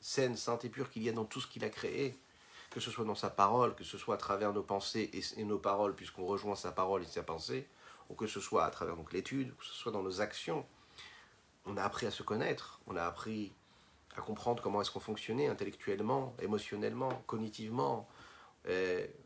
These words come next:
physiquement. On a compris aussi comment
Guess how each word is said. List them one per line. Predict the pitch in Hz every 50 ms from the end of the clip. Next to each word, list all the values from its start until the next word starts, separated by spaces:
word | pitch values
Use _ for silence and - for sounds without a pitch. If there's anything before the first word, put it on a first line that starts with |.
| - - - - -
physiquement. | - - 123 117 113 123 123 - 143 151 151
On | 135
a | 104 101
compris | - 123 110 - 135 139 131 127 - - - - - _ _ -
aussi | - 110 110 110 - - 156 151 131
comment | - 120 110 117 113 110 101 95